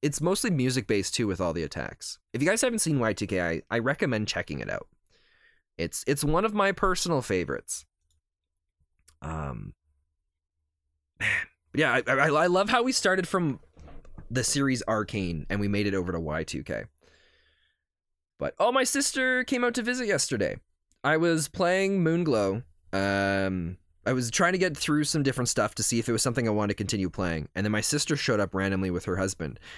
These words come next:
And, uh, they were like, "Oh, hey, you know, how's it going?" So we were hanging out upstairs talking for a few minutes. And my mom wanted to,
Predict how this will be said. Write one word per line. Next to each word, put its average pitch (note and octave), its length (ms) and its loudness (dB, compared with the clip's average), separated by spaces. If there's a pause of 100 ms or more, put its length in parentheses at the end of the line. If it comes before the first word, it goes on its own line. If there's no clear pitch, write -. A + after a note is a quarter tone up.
(240)
And, F2 580 0
uh, E2 160 0
they E2 80 0
were A2+ 80 2
like, A#2+ 180 0
"Oh, D#4+ 220 2
hey, E4 200 2
you A3+ 120 0
know, B3+ 100 0
how's B3 200 2
it A3+ 80 -4
going?" A3+ 440 2
So D3 300 2 (320)
we A#2+ 400 2
were A#2+ 160 0
hanging D3 360 2
out B2 140 2
upstairs F#2 460 2
talking G2 360 0
for F#2 180 0
a E2 80 0
few F2 180 -4
minutes. E2 400 -4 (600)
And F2+ 520 0
my B2 140 2
mom E3 260 2
wanted F#3 380 2
to, D#3+ 540 2